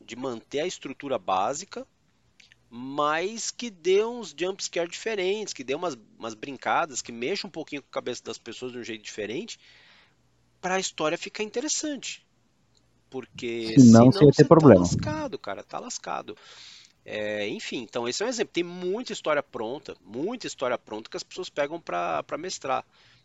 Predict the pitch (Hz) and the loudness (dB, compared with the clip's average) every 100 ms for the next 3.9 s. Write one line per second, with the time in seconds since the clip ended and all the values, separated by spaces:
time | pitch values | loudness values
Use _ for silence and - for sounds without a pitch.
0 | _ - 107 123 120 139 - 156 160 135 | _ -16 -6 -2 -2 -4 -6 -4 -2 -2
1 | 123 107 156 269 151 98 - 107 _ 139 | -4 -4 -4 -4 -8 -12 -10 -12 _ -14
2 | 127 - 190 202 - 147 131 123 120 107 | -10 -8 -8 -10 -8 -8 -8 -6 -6 -6
3 | 98 101 101 - - 127 202 - 90 | -8 -10 -12 -12 -6 -6 -6 -8 -16